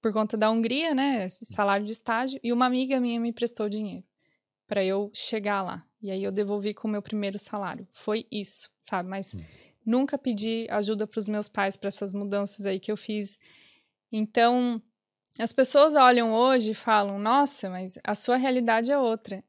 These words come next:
Speaker 1: Eu empreendi na Europa, enquanto eu tava trabalhando pra uma empresa com uma responsabilidade altíssima. E eu empreendi, porque era o meu sonho, né? E às vezes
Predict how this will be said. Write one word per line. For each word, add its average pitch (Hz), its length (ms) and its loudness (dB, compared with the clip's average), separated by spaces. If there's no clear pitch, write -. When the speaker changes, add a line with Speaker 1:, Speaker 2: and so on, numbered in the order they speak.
Speaker 1:
Eu 269 280 4
empreendi 247 840 0
na 202 240 0
Europa, 262 680 0
enquanto 233 480 0
eu 247 80 0
tava 247 440 2
trabalhando 247 960 0
pra 202 220 -2
uma 208 120 -4
empresa 233 680 0
com 202 180 -6
uma 208 180 -4
responsabilidade 214 1000 -2
altíssima. 247 720 -6
E 214 140 -2
eu 220 300 2
empreendi, 254 560 0
porque - 300 -8
era 226 140 4
o 254 40 2
meu 226 160 0
sonho, 190 440 -6
né? 196 260 -6
E 214 260 0
às 196 140 2
vezes 254 460 -2